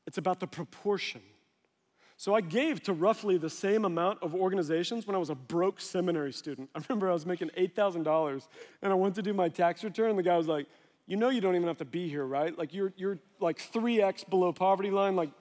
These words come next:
the government's actually gonna give you money. How are you even alive?" <laughs> And, uh, but I was still giving to roughly the same amount of organizations.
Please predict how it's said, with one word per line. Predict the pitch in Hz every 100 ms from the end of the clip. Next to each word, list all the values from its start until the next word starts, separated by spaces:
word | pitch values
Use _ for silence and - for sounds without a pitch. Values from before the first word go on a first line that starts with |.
| 160
the |
government's | 156 208 233 202 175
actually | 190 - 196
gonna | 185
give | 170 170
you | 175
money. | 190 175 160 143 - - -
How | 202 262
are | 311
you | 247 240
even | 214 220
alive?" | 170 170 151 131 - - - - - - -
<laughs> | - - - - - - -
And, | 185 262 214
uh, | 214 190 - - - - - _ _
but | 180
I | 294
was | 320
still | - 320
giving | 180 262 349
to | 208
roughly | 170 220 294 233
the | 185
same | - 220
amount | 214 208
of | 196
organizations. | 185 156 208 262 135 123